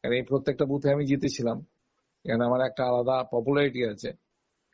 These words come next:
তো এই জায়গায় ছাপ্পা মারতে পারেনি বলে সেই জন্য এখানে লোকে ভোটটা দিচ্ছে, কিন্তু গণনার সময় যেহেতু আমাদের কাউন্টিং এজেন্ট ছিল না, তাদেরকে মারধর করে বার করে দিয়েছিল।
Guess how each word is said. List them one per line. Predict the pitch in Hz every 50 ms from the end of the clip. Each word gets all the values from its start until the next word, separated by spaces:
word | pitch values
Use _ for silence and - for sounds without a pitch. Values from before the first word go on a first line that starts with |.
| _ _ _
তো | - 160
এই | 165 165 170 170 170
জায়গায় | 147 160 156 151 165 160
ছাপ্পা | 156 - 143 143 - 156 156
মারতে | 156 156 156 151 - 165 160
পারেনি | 160 156 156 156 156 156
বলে | 147 143 131 135 160 175 240 226 196 - _ _ _ _ -
সেই | - 147 143
জন্য | 139 156 151 151
এখানে | 147 151 151 151
লোকে | 151 151 156
ভোটটা | 139 131 139 135 - 156
দিচ্ছে, | 151 151 139 147 131
কিন্তু | 135 139 143
গণনার | 127 117 127 135 143 151 160 156
সময় | 135 - 156 151 156 156 139
যেহেতু | 135 135 135 143
আমাদের | 143 143 143 139
কাউন্টিং | - 135 135 139 135 139 135 143
এজেন্ট | 139 139 139 135 135
ছিল | - 165 165 151 135
না, | 123 110 101 - _
তাদেরকে | - 123 123 117 127
মারধর | 123 123 127 131 123 143 131
করে | - 151 139
বার | 127 131 139 135
করে | - 151 143 135
দিয়েছিল। | 127 117 110 - 110 107